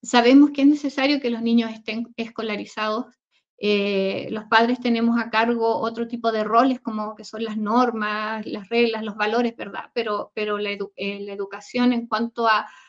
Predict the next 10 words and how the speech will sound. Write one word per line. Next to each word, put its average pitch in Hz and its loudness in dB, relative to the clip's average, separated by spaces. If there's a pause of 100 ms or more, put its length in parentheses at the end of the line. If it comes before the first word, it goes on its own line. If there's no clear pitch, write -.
(120)
a 208 2
materia 226 6
y 254 6
a 233 2
contenido 220 0
los 247 0
entrega, 226 0
eh, 208 -10
una 226 -10
escuela. 262 -2